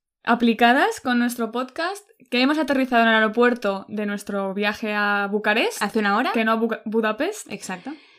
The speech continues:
Speaker 1: Y hemos venido directas a grabar. De hecho, ni nos hemos cambiado, ni nos hemos duchado.
Speaker 2: No, no, no.
Speaker 1: Absolutamente nada.
Speaker 2: <laughs> No diremos que Eva lleva con la misma ropa dos días,
Speaker 1: <laughs>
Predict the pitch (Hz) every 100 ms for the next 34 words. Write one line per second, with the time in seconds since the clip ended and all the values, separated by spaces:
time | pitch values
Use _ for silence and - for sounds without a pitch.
0 | _ - 269 285 320 311 320 262 269 370
1 | 359 247 220 214 208 196 _ - 226 262
2 | 262 311 247 220 247 247 226 226 269 320
3 | 302 226 233 247 233 214 - 285 339 440
4 | 554 - - 220 214 277 254 262 262 269
5 | 330 311 247 214 220 254 - - 240 247
6 | 240 233 226 - 233 226 226 220 214 208
7 | 214 202 208 202 190 196 196 220 339